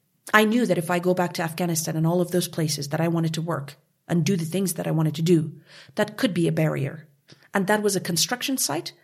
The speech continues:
that I would not, I would not have time for, and I don't care for it. So I, I, I mean, I don't know how, but I always had that in mind.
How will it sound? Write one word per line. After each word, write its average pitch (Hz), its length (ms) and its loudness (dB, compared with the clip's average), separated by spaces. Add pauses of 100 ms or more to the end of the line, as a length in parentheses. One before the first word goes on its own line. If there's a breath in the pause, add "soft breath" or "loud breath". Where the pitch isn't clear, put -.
(320 soft breath)
that 190 100 6
I 185 120 6
would 180 140 0
not, 214 340 -2
I 202 60 4
would 208 240 2
not 160 200 -4
have 160 260 -6
time 165 320 0
for, - 300 -10 (200)
and 185 100 -2
I 180 120 2
don't 180 340 0
care 175 220 4
for - 220 -6
it. - 180 -14 (1400)
So 185 380 4 (1160 loud breath)
I, 220 400 4 (100)
I, - 40 2
I - 40 4
mean, 208 180 -2
I 208 120 4
don't 262 340 6
know 370 160 2
how, 311 400 2
but 185 160 2
I 208 140 4 (120)
always 339 400 6
had 247 200 -2
that 240 100 0
in 233 120 -2
mind. 226 260 -2